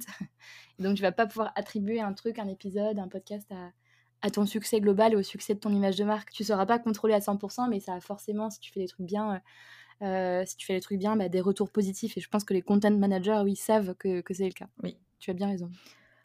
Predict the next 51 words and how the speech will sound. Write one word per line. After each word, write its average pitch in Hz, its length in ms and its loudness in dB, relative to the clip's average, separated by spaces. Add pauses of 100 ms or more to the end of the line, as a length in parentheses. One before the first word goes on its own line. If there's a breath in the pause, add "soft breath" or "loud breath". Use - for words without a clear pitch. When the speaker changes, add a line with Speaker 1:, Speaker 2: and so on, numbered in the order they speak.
(160)
Speaker 2:
Oh, 190 100 -4
tu 185 140 -4
m'offres 202 320 0
une, 170 160 0
heu, 170 460 4
une 285 200 8
Speaker 1:
<laughs> - 20 2
Speaker 2:
transition 226 640 2
parfaite 262 760 0
pour 190 100 2
la, 160 420 0 (480)
la 185 160 -4
prochaine, 226 420 0
heu, 190 140 2
partie 202 380 -4
qui 233 100 0
est 208 40 4
justement 214 400 -2
sur, 202 280 -4
heu, 170 140 0 (420 loud breath)
le 196 140 6
futur 247 500 0
et 214 80 4
puis 214 160 -4
aussi 214 240 -2
cette - 260 -2
notion 202 360 0
de, 175 460 0 (720 soft breath)
heu, 180 100 4
d'objectif, 202 800 0
heu, 180 120 2
dans 170 200 -4
ton, 165 440 -6
dans 165 160 -4
ton 175 180 -2
activité, 185 840 0
heu, 180 40 0
ce 180 160 -4
podcast. 214 500 -2
Est-ce 185 120 -4
que 190 100 -2
tu, 180 420 -4
tu 180 220 -2
avais 170 280 0
défini 185 460 0
des 175 200 0
objectifs 175 440 -4
très 190 200 -6
précis 185 420 -6
en 175 120 -2
amont ? 202 380 2